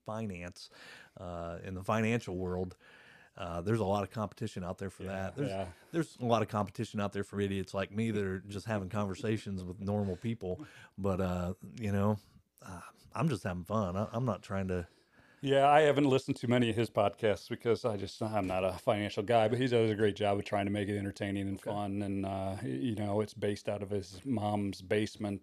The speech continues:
Speaker 2: and, uh,
Speaker 1: <laughs>
Speaker 2: he has neighbor Doug as a character and all these things. So it, it's,
Speaker 1: Man,
Speaker 2: uh,
Speaker 1: that's
Speaker 2: it,
Speaker 1: cool.
Speaker 2: they have a lot of fun with, uh, you know, something that's not always necessarily a very entertaining topic,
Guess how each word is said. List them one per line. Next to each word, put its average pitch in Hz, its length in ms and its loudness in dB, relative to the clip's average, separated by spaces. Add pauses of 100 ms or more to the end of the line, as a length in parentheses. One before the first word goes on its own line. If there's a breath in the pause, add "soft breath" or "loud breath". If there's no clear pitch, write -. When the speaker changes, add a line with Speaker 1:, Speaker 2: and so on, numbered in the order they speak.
(140)
Speaker 2:
and, 98 340 -6
uh, 98 340 0 (180)
Speaker 1:
<laughs> - 160 -6
Speaker 2:
he 107 80 -6
has 110 220 -4
neighbor 110 260 0
Doug 107 380 4
as 104 120 0
a 101 60 -2
character 104 640 4
and 101 160 2
all 101 140 6
these 98 180 0
things. 101 320 -4
So 107 200 4
it, 113 140 2
it's, 117 300 -2
Speaker 1:
Man, 107 100 -2
Speaker 2:
uh, 104 40 -2
Speaker 1:
that's 101 160 -6
Speaker 2:
it, 120 180 0
Speaker 1:
cool. 127 220 -2
Speaker 2:
they 127 120 8
have 107 140 4
a 98 60 0
lot 98 100 8
of 92 120 2
fun 101 220 0
with, 95 300 2
uh, 95 340 -2
you 113 120 -6
know, 104 120 -2
something 107 360 -4
that's 98 260 -4
not 95 320 -2
always 101 680 -2
necessarily 104 840 0
a 98 60 0
very 95 480 -4 (320 loud breath)
entertaining 98 560 0
topic, - 480 -10